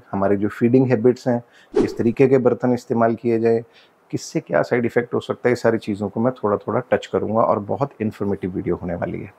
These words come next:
सबसे पहले बात कर लेते हैं कि iron की जो presence है हमारी धरती के ऊपर, second most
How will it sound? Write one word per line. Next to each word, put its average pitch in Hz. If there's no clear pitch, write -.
सबसे 113
पहले 117
बात 95
कर 98
लेते 92
हैं 113
कि 127
iron 104
की 113
जो 110
presence 117
है 104
हमारी 101
धरती 101
के 120
ऊपर, 95
second 139
most 120